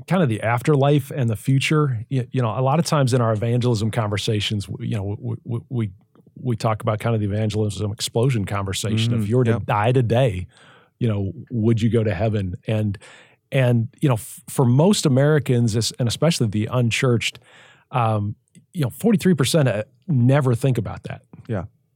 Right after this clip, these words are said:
Speaker 1: Now, again, for some of them, they think that they've got it wrapped up. They say, "I'm a Christian, I'm even devout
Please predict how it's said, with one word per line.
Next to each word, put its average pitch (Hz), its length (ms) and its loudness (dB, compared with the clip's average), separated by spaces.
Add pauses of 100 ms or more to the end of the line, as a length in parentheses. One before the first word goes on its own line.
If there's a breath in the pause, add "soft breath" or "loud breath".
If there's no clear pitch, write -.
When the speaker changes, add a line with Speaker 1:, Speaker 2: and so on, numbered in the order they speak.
(160)
Speaker 1:
Now, 131 120 2
again, 185 200 4
for 131 120 2
some 226 280 2
of 170 80 4
them, 127 140 4
they 131 120 4
think 175 200 2
that 143 240 2
they've 135 120 2
got 131 180 2
it 123 40 -6
wrapped 123 360 0
up. 170 180 -2
They 110 140 -4
say, 117 180 -2
"I'm 107 160 0
a 135 60 2
Christian, 120 480 -2
I'm 107 160 -2
even 113 200 0
devout 107 520 -2